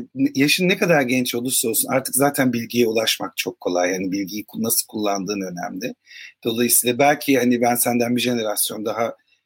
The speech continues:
büyüğüm ama bizim döneme göre, e, çok daha farklı bir sürü danışmanlık alabilmek mümkün. O yüzden, e, bence benim de önerim, keşke ben de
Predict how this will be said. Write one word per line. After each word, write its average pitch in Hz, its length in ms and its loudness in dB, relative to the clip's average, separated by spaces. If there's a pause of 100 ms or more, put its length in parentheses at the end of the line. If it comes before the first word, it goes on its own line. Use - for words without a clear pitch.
(160)
büyüğüm 117 400 -2
ama 127 300 2 (220)
bizim 156 240 4
döneme 165 320 6
göre, 160 400 4 (120)
e, 120 200 2
çok 160 260 0
daha 143 380 4 (320)
farklı 127 320 -2
bir 147 60 2
sürü 127 260 0
danışmanlık 117 560 -6
alabilmek 98 500 -6
mümkün. 98 400 -12 (520)
O 131 100 4
yüzden, 143 400 4
e, 127 240 4 (160)
bence 139 540 2 (140)
benim 147 280 4
de 143 120 2
önerim, 139 520 2
keşke 160 360 2
ben 139 220 4
de 123 220 0